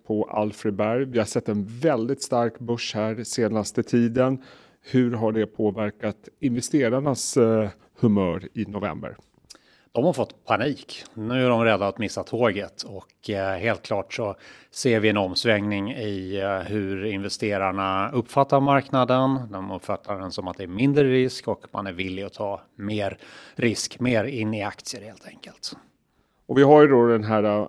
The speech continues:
Speaker 1: månatliga Bank of America bofa investerarenkäten som har
Speaker 2: Mm.
Speaker 1: kommit. Man har gjort en undersökning här de första dagarna i november.
Speaker 2: Mm.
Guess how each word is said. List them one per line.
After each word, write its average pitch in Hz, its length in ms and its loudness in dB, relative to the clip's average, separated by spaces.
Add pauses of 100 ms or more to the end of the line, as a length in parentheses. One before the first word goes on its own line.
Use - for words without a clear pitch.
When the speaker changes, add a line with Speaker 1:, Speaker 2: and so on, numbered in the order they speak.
Speaker 1:
månatliga 107 1000 -2
Bank 104 400 -6
of 104 60 -4
America 101 440 -2
bofa 104 540 -6
investerarenkäten 107 1120 -2
som 127 220 -4
har 120 80 0
Speaker 2:
Mm. 110 100 -12
Speaker 1:
kommit. 120 340 0
Man 104 120 -2
har 104 40 0
gjort 101 200 -4
en 113 140 -2
undersökning 107 640 -4
här 104 100 -4
de 101 100 -6
första - 340 -4
dagarna 98 440 -4
i 101 40 -4
november. 101 520 -4
Speaker 2:
Mm. 113 100 -6